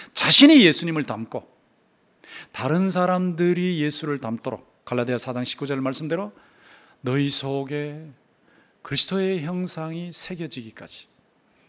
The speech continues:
내가 다시 해산하는 수고를 한다." 하나님의 백성들이 예수 닮도록,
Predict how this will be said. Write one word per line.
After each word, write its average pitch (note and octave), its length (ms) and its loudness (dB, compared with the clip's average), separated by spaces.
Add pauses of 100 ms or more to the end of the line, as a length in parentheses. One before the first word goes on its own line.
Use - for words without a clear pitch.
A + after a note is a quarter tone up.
(120)
내가 A2 480 -8
다시 E3 460 -8 (460)
해산하는 G3 640 -4
수고를 D#3+ 420 -10
한다." C#3+ 200 -20 (2250)
하나님의 E3+ 480 -4
백성들이 D#3 840 -8
예수 C#3 340 -6
닮도록, - 420 -18